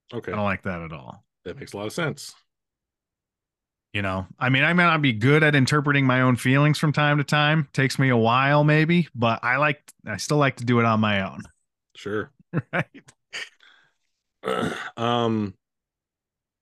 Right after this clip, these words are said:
Speaker 2: I'm fine if we discuss it, though. I mean, it, you know, the cat's out of the bag. I'm fine if we discuss what could poss-, what that could possibly mean,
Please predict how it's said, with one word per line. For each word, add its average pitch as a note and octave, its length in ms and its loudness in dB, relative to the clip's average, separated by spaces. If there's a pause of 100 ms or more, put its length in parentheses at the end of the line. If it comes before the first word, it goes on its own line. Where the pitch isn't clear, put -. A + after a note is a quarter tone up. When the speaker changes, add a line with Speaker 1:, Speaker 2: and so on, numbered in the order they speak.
(220)
Speaker 2:
I'm C#3+ 120 -2
fine A3 240 0
if G3 80 0
we F#3 100 4
discuss F3 360 0
it, - 120 -4
though. F#2 140 -10
I A#2+ 140 -2
mean, C3+ 160 0
it, B2+ 180 -2
you A2+ 80 0
know, A2 120 -2
the G#2 60 -4
cat's C3+ 260 -2
out A2+ 120 0
of G#2 60 -2
the G2 80 -4
bag. F#2 420 -4
I'm A2+ 140 -6
fine D3 220 0
if C3 100 -4
we C3+ 80 2
discuss A#2 400 -2
what A#2+ 160 -2
could A#2 140 -4
poss-, A2+ 280 -4
what C#3 160 0
that C#3+ 160 0
could A#2+ 120 -6
possibly A#2 520 0
mean, C3+ 460 2